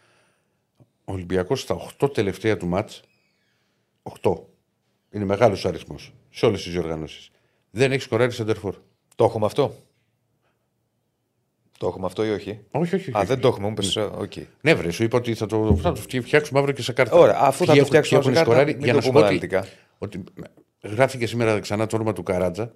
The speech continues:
Speaker 1: Είναι ο, ο
Speaker 2: Δεν μπορώ
Speaker 1: επιθετικός.
Speaker 2: να δω το μικρόφωνο, έτσι όπως το
Speaker 1: Ε,
Speaker 2: μου
Speaker 1: τι
Speaker 2: κάνει.
Speaker 1: να κάνω εγώ
Speaker 2: Δεν
Speaker 1: τώρα,
Speaker 2: μας
Speaker 1: για να με
Speaker 2: βλέπω.
Speaker 1: αφήνω-, να με βλέπει ο κόσμος. Θες να με βλέπεις εσύ, με βλέπεις κάθε μέρα.
Speaker 2: Ναι, για πες.
Speaker 1: Λοιπόν, και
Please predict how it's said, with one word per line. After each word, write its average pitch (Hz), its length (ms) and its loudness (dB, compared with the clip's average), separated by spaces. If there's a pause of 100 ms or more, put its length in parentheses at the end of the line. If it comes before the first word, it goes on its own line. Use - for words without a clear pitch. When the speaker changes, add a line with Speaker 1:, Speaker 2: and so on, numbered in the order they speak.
Speaker 1:
Είναι 101 180 -6
ο, 101 60 -2
ο 76 960 -6 (1500)
Speaker 2:
Δεν - 0 -
μπορώ 101 120 0
Speaker 1:
επιθετικός. 101 540 0
Speaker 2:
να 107 60 -6
δω - 60 -12
το 90 80 -16
μικρόφωνο, 85 540 -16 (140)
έτσι - 120 -20
όπως - 180 -20
το - 80 -6
Speaker 1:
Ε, - 60 -4
Speaker 2:
μου - 60 -18
Speaker 1:
τι - 80 -4
Speaker 2:
κάνει. 214 120 2
Speaker 1:
να 180 60 0
κάνω 143 200 -6
εγώ 85 40 -6
Speaker 2:
Δεν 87 80 -2
Speaker 1:
τώρα, 95 120 0
Speaker 2:
μας 104 100 2
Speaker 1:
για 127 80 4
να 131 60 2
με 135 100 4
Speaker 2:
βλέπω. 139 140 2 (160)
Speaker 1:
αφήνω-, 135 60 -6
να 156 120 4
με 156 100 2
βλέπει 170 220 0
ο 160 40 0
κόσμος. 123 260 0
Θες 139 160 2
να 143 60 2
με 131 80 0
βλέπεις 139 240 -4
εσύ, 139 120 -4
με 170 80 6
βλέπεις 175 240 0
κάθε 175 180 2
μέρα. 156 320 2
Speaker 2:
Ναι, 135 220 0
για 123 160 0
πες. 131 260 -2
Speaker 1:
Λοιπόν, 104 580 2 (840)
και 101 1040 0